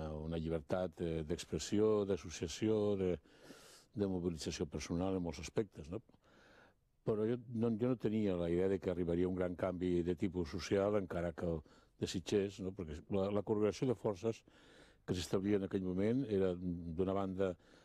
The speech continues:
la, l'autèntica oposició organitzada era una oposició, mm, feble, era forta, però, per exemple, el Partit Comunista a Espanya o el suc a Catalunya tenia una certa força, però no era la suficient per impulsar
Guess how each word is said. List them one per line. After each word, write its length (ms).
la, 400
l'autèntica 600
oposició 500
organitzada 680
era 240
una 140
oposició, 580
mm, 220
feble, 380
era 200
forta, 500
però, 140
per 220
exemple, 280
el 60
Partit 220
Comunista 580
a 80
Espanya 420
o 100
el 80
suc 320
a 180
Catalunya 580
tenia 220
una 100
certa 300
força, 420
però 220
no 120
era 100
la 100
suficient 460
per 120
impulsar 560